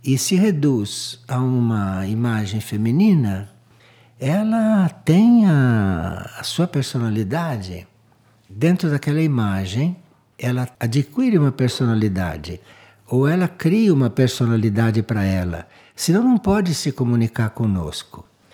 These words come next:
E aí Aurobindo descobriu os traços dessa personalidade quando ela aparece, quando ela vem como figura, quando ela se reduz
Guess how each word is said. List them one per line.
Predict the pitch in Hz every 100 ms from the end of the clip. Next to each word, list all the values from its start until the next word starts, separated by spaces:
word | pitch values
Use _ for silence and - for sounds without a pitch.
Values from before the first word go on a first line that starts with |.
| - - _
E | 143
aí | 165 196
Aurobindo | 202 170 117 139 196 156 104 90 107 - - -
descobriu | 117 147 - 190 143 156 190 180 - _ -
os | 147 -
traços | - 160 170 - 131 104
dessa | 117 - 104
personalidade | - 110 113 101 98 98 131 143 113 92 92 - -
quando | - 147
ela | 156
aparece, | 156 165 160 143 170 160 - - 95 - _
quando | 139 147
ela | 143 143
vem | 120 139 180 190
como | 170 151 147 135 123 110 101 -
figura, | - 135 147 202 147 95 95 _ _ _ _ _
quando | - 151
ela | 156 151
se | -
reduz | 156 160 123 127 202 156 - -